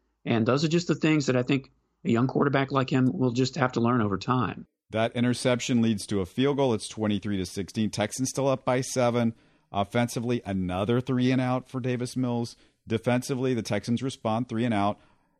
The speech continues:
Speaker 2: Then offensively, Texans decide to punt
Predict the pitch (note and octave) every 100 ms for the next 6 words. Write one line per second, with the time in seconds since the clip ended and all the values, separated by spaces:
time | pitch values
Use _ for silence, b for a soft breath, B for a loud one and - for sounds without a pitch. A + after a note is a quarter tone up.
0 | - F#2 B2+ D3 C#3+ - _ B2 B2+ A#2+
1 | G#2+ D2+ D2 - C3 D#3+ F2 - E3+ -
2 | C#3+ C#3 - - - D3+ A2 F#2